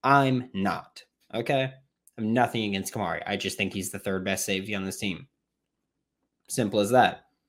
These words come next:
It's not rude. It's not offensive in any way, shape, or form. It's not. It's just my evaluation of watching them. And I get it.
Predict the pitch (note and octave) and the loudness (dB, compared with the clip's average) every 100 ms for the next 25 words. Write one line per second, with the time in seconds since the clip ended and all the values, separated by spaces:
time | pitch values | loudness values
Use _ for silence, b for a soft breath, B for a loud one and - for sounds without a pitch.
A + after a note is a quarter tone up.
0 | _ _ - - G2+ G2 A2 B2+ C3+ C3+ | _ _ -14 0 2 2 4 4 4 2
1 | C3+ - _ _ _ _ - F#2 G2+ - | -6 -16 _ _ _ _ -4 -2 0 0
2 | A#2 A2+ A#2+ A#2 - - G2+ A2 A#2 G#2+ | 0 0 -2 -2 -12 -4 0 2 2 4
3 | G2+ G2+ G2 - F#2+ F2+ - G2+ - C3 | 6 6 0 -2 0 0 -2 -4 2 2
4 | F#2 - _ _ _ _ _ _ _ _ | 2 -8 _ _ _ _ _ _ _ _
5 | _ _ _ _ _ _ F3 F#3 C#3+ G2 | _ _ _ _ _ _ 2 4 4 2
6 | - - - A2 A2+ G#2+ G#2 G2+ F#2+ F#2 | -6 -8 -6 -2 4 4 4 4 4 4
7 | F#2+ F#2+ G2 A2 G#2+ G#2+ A2+ G#2+ B B | 0 0 -2 4 4 4 0 -2 B B
8 | - F#2+ B2 A#2+ C#3 C#3+ C#3 - | -8 2 2 6 6 6 4 -2